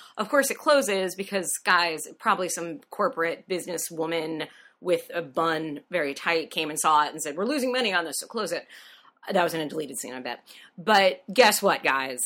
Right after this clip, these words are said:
Guess what? In the very last scene, I don't mean to spoil, but there's a whole thing where they decide they're gonna bring Christmas spirit back to the store, so they just kind of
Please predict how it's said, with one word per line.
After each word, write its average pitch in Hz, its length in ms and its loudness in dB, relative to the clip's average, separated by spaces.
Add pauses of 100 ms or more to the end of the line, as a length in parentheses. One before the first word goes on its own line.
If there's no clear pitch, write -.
(140)
Guess 170 320 2
what? 127 400 -4
In 180 60 -2
the 175 60 2
very 165 260 2
last 214 240 6
scene, 220 420 6
I 151 40 -2
don't 147 140 -2
mean 175 100 -4
to 196 80 -10
spoil, 165 600 4
but 170 180 4
there's 175 180 6
a 170 60 -4
whole 220 220 0
thing 208 460 0
where 170 240 4
they 170 120 0
decide 165 680 4 (300)
they're 214 120 6
gonna 190 160 2
bring 208 280 2
Christmas 202 320 -4
spirit 214 340 0
back 170 200 4
to - 80 -8
the 160 80 -8
store, 190 400 2
so 196 120 -4
they 180 120 0
just 208 200 -4
kind 269 180 0
of 170 100 -4